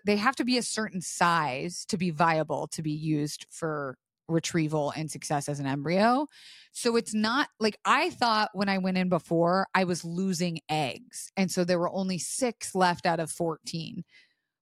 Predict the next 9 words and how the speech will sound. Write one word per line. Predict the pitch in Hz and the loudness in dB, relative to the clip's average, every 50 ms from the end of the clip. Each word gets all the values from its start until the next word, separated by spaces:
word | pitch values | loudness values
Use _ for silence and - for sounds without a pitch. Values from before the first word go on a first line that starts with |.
| _ - | _ 0
But | 226 208 208 | 4 6 6
what | 254 294 | 6 6
I | 311 294 262 | 6 4 4
learned | 233 254 269 277 254 233 214 | 4 4 4 4 4 4 4
this | 254 302 - | 4 2 4
go | - - 240 220 | 4 4 4 6
around | 202 180 175 170 160 165 165 165 175 - | 4 4 2 0 0 0 0 -2 -2 2
is, | - 208 196 175 - _ _ _ _ _ _ - | 2 2 2 2 -2 _ _ _ _ _ _ -6
no, | 185 220 302 339 254 170 165 | 2 4 4 4 4 2 0